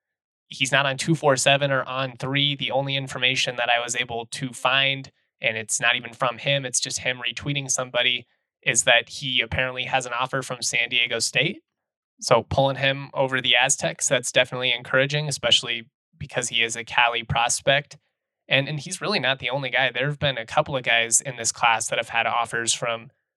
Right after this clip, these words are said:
Fresno, San Diego State, some of the top-end programs in the Mountain West these past couple of years. So to be able to get some of these guys, that's a testament to what the staff is doing. I've talked about this a lot,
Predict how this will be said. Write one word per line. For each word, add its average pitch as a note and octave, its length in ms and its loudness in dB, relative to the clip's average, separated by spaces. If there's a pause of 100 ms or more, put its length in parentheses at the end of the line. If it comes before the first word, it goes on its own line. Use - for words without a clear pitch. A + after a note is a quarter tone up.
(100)
Fresno, A#2+ 800 2
San A#2+ 260 0
Diego A#2 220 0
State, A#2+ 380 0
some D3 180 -2
of G3 60 -4
the D#3+ 80 -6
top-end C#3+ 580 0
programs B2+ 500 -2
in A#2+ 80 -12
the A#2 60 -14
Mountain A#2+ 260 -2
West C#3 220 -2
these A2+ 160 -8
past - 280 0
couple A#2 260 -6
of A#2 60 -2
years. A#2 400 -4 (520)
So C3 140 0
to B2 100 0
be C#3 120 2
able D#3+ 100 -2
to C3 80 -6
get C#3 180 0
some B2 160 -2
of A#2 80 -10
these A2+ 180 -8
guys, A2+ 380 2
that's B2 200 -6
a A#2 40 -16
testament C#3+ 560 0
to - 80 -10
what B2+ 220 0
the A#2 80 -10
staff B2 420 2
is A2+ 140 -2
doing. C3+ 420 -2 (380)
I've B2+ 120 -2
talked A#2 220 0
about A#2 240 0
this A#2 180 -4
a A#2 60 -8
lot, C3 300 2